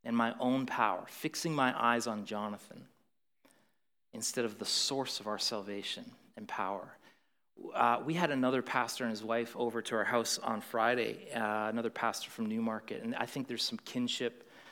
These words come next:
there. Um, and, and the wife of this pastor, maybe she said her greatest ministry to her husband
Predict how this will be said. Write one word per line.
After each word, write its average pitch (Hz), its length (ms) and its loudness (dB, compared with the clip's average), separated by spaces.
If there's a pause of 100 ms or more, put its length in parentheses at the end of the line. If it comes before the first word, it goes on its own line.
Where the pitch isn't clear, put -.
(280)
there. 113 580 2 (120)
Um, 113 420 2 (420)
and, 143 380 0
and 139 100 0
the 139 60 4
wife 160 320 6
of 180 80 -4
this 160 160 0
pastor, 127 480 2
maybe 131 640 0 (460)
she - 140 -8
said 127 260 2
her 127 100 -2
greatest 127 500 4
ministry 123 480 2
to 117 200 -2
her 98 80 -4
husband 113 560 -4